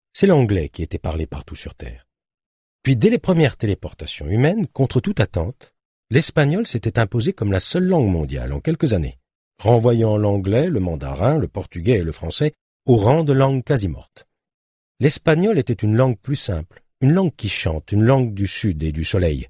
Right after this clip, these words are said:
où neuf terriens sur dix se téléportaient quand ils quittaient leur espace privé ou leur travail. La langue de la fête. Et puisque le monde était devenu une fête,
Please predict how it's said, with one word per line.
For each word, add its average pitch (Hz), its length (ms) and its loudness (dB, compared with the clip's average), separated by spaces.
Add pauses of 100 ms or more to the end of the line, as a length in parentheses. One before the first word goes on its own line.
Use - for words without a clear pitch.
(380)
où 117 100 4
neuf 151 300 2
terriens 123 340 2
sur 110 220 -4
dix 117 200 -2
se - 200 -4
téléportaient 120 720 0
quand - 300 -6
ils 113 160 -4
quittaient 139 280 0
leur 120 160 2
espace 117 300 -2
privé 113 320 0
ou 185 80 2
leur 123 160 0
travail. 64 400 -12 (580)
La 101 140 -2
langue 107 220 0
de 117 80 2
la 95 100 0
fête. - 480 -16 (720)
Et 151 80 4
puisque - 300 -2
le 127 160 6
monde 135 360 4
était 107 280 -4
devenu 85 280 -4
une 65 140 -10
fête, - 500 -6